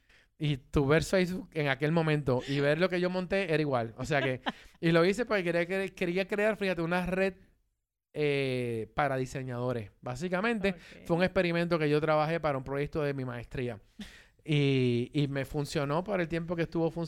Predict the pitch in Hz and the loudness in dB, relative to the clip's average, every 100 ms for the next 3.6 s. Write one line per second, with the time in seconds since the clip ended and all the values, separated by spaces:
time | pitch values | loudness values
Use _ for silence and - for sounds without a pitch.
0 | - 143 135 143 190 190 127 160 208 135 | -4 -2 -2 0 -2 -2 -2 -2 -4 -2
1 | 131 139 147 - - - - 143 156 151 | -2 0 -2 -4 -20 -20 -4 2 4 6
2 | 170 - 156 156 160 156 135 135 131 147 | 4 2 2 2 2 -2 -2 -4 -2 -2
3 | 143 139 160 156 139 123 | -2 0 2 2 0 -6